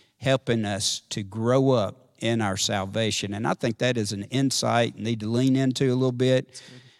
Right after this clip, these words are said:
Speaker 1: Uh, work out your own salvation and do so with brothers and sisters in the context of a local church. We need each other, and we need to gather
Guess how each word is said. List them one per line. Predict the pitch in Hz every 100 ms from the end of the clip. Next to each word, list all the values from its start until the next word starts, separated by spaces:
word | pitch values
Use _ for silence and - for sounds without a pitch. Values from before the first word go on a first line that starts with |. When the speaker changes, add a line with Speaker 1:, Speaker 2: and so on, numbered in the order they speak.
| _
Speaker 1:
Uh, | - 107 104
work | 131 143
out | 147 139
your | 127 131
own | 139 135
salvation | - 135 127 131 127 - 120
and | 107
do | 117 135
so | - 135 131
with | 127 107 104 101
brothers | 101 123 127 131 120 110
and | 104
sisters | - 135 - - 120 110
in | 104 95
the | 95
context | - - 170 156 147 - 104 92 - - 117
of | 107
a | 104 98
local | 95 101 110 120 117 113 107
church. | - - 98 - - -
We | 107 110 139 143 139 139 - _ _ -
need | 117 131 135 127 123 - -
each | 120 117 - -
other, | 120 120 101 101 - -
and | 113 104 101
we | 110 131 127
need | 117 113 110
to | 120 98
gather | 95 113 123 135 110 98 101